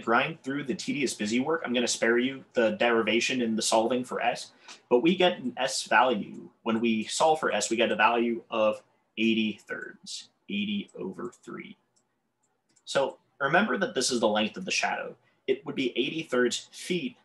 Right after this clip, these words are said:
away from, it would be eighty thirds feet. That would be the length of the shadow when our man is forty feet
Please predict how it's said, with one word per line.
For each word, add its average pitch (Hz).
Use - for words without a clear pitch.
away 117
from, 113
it -
would 160
be 135
eighty 147
thirds 117
feet. -
That 123
would 127
be 123
the 113
length 110
of 110
the 101
shadow 107
when 110
our 110
man 113
is 107
forty 107
feet 98